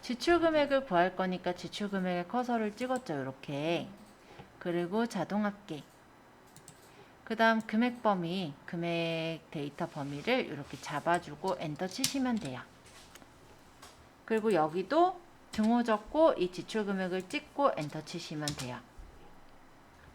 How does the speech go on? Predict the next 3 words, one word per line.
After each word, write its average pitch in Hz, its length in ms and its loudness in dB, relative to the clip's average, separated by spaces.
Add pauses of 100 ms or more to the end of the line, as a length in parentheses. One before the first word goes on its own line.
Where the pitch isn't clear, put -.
(580)
됐죠? - 380 -10 (880)
아까 160 320 -12
여기 143 200 -12